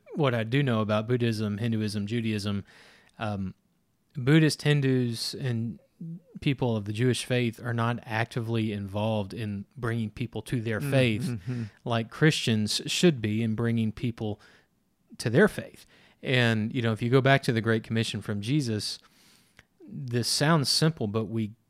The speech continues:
Speaker 1: get things out of order. We get the cart before the horse. Jesus says, "Go into all the world, make disciples,
Speaker 2: Mm-hmm.
Speaker 1: then teach, then baptize, then teach some more."
Speaker 2: Mm-hmm.
Speaker 1: What we've done historically,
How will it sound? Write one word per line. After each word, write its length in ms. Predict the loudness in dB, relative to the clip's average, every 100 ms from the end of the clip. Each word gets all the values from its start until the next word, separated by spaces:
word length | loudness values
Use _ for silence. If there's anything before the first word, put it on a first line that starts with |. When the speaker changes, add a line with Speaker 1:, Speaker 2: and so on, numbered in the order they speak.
| _ -2
Speaker 1:
get 180 | -2 0
things 320 | -2 0 2
out 140 | 0
of 120 | 0
order. 560 | 0 4 4 4 0 -2 -4
We 240 | -6 -6
get 220 | -4 -6 -6
the 60 |
cart 300 | -4 0 0
before 280 | -2 -4 -2
the 60 | -2
horse. 440 | 0 2 0 -4
Jesus 420 | -4 -2 -2 -2 -2
says, 260 | -2 -4
"Go 200 | 0 0
into 120 | 2
all 100 | 0
the 80 | 0
world, 420 | 0 0 0 -2 -6 _ _
make 320 | -2 0 0 0
disciples, 720 | -2 0 0 -2 -8 -12 -8
Speaker 2:
Mm-hmm. 360 | -6 -6 -8 -10 -14 _ _ _ _ _ -6
Speaker 1:
then 240 | 0 2
teach, 580 | 4 4 2 2 -4 -8 -12 _ _ _ _ _ _
then 220 | 2 6
baptize, 800 | 8 8 6 0 -2 -2 -4 -6 -14 _ _ _ _ _ _
then 360 | -10 -2 0 2
teach 280 | 2 2 2
some 140 | 2
more." 300 | 2 0 -2 -6
Speaker 2:
Mm-hmm. 340 | -8 -6 -8 -10 -14 _ _ _ _ _ -20 _ _
Speaker 1:
What 180 | -4 -2
we've 360 | 4 4 2 -2 -2
done 260 | 2 2
historically, 880 | 0 -4 2 4 4 2 -2 -2 -2